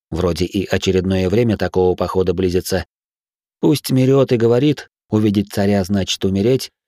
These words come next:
но сегодня на моей карте прибавилось отметок, и там точно не они. Можно будет глянуть издалека, чтобы вообще понять, на кого в Атаге будут охотиться. Не о назначении же меня своим преемником намекал мастер волков.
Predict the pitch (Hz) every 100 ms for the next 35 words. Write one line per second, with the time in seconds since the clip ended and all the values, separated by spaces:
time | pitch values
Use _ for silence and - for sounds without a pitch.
0 | _ 90 139 - 156 160 160 151 147 139
1 | 135 127 123 120 151 - 131 120 117 117
2 | 110 120 110 90 90 - - _ _ 117
3 | 107 113 - 101 - 104 101 101 95 78
4 | 69 _ _ _ _ _ _ _ 156 170
5 | 147 147 151 147 127 151 131 95 95 92
6 | 98 101 98 80 - _ _ - 107 98
7 | 92 101 - 123 113 90 104 113 - 85
8 | - 98 110 101 104 104 95 92 95 95
9 | 107 95 - - - - _ _ _ _
10 | 82 90 95 92 101 98 139 120 95 87
11 | 90 98 101 98 - 92 98 98 113 117
12 | 101 87 87 87 90 95 101 92 95 92
13 | - 87 92 101 67 -